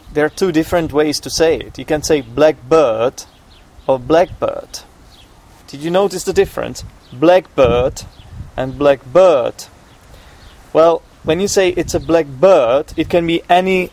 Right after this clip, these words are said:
black bird, you know, like, it can be a crow or large or small bird, and it's black. Its color is black. But when you say blackbird, it's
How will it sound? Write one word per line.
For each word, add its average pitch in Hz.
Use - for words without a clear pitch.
black 156
bird, 165
you 120
know, 120
like, 123
it -
can 143
be 131
a 131
crow 147
or 117
large 147
or 120
small 143
bird, 139
and 127
it's 127
black. -
Its 135
color 156
is 113
black. -
But 135
when 165
you 185
say 175
blackbird, 151
it's -